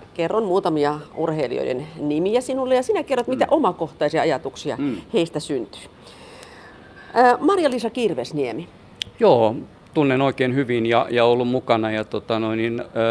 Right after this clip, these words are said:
Speaker 2: en ollut kahdeksankymmentäneljä, kun oli se Sarajevo ja Maria-Liisan aivan huippukilpailut ja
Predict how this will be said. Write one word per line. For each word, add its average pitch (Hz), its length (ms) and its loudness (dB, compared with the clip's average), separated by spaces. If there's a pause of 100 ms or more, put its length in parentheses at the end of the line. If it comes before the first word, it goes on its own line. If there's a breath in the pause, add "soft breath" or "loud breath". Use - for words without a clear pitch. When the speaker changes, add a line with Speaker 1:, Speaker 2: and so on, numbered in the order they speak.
(200)
Speaker 2:
en 123 160 -2
ollut 131 280 -2
kahdeksankymmentäneljä, 113 960 -2
kun 107 220 -8
oli 107 180 -8
se 110 200 -6 (320 loud breath)
Sarajevo 107 580 0
ja 107 200 -2 (120)
Maria-Liisan 101 540 -4
aivan 101 300 -4 (120)
huippukilpailut 101 920 -4
ja 101 120 -6